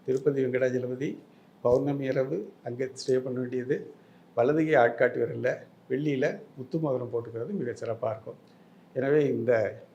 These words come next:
விஷயங்களை ஃபாலோ பண்ணிட்டு வாங்க. இன்னொன்னு வந்து டயாபெட்டிஸ் உருவாகிறதுக்கு நிறைய வாய்ப்புகள் இருக்கு. அந்த டயாபெட்டிஸை தவிர்க்கிறதுக்கு மூலிகை ஒண்ணு இருக்கு. அது வந்து ரெண்டாம் நம்பர்காரங்க எல்லாருமே, அதாவது கடகராசி, கடகலக்கணக்காரங்க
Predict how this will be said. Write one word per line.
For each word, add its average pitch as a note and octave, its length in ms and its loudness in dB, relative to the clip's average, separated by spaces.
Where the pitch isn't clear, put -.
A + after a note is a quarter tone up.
விஷயங்களை D3+ 380 2
ஃபாலோ A#2+ 280 2
பண்ணிட்டு A#2 300 -4
வாங்க. A#2 380 0
இன்னொன்னு F#3+ 260 -2
வந்து C#3 580 2
டயாபெட்டிஸ் E3 640 2
உருவாகிறதுக்கு B2+ 580 0
நிறைய C3 320 -2
வாய்ப்புகள் C3 440 0
இருக்கு. G#2+ 320 -10
அந்த A2+ 160 -6
டயாபெட்டிஸை D3+ 580 2
தவிர்க்கிறதுக்கு B2 840 -4
மூலிகை F3 360 4
ஒண்ணு A#2 200 2
இருக்கு. - 400 -8
அது B2 160 -2
வந்து C3+ 240 -6
ரெண்டாம் D3+ 360 0
நம்பர்காரங்க B2 480 -4
எல்லாருமே, A#2+ 360 -4
அதாவது B2 400 0
கடகராசி, C#3+ 520 -2
கடகலக்கணக்காரங்க A#2+ 880 -4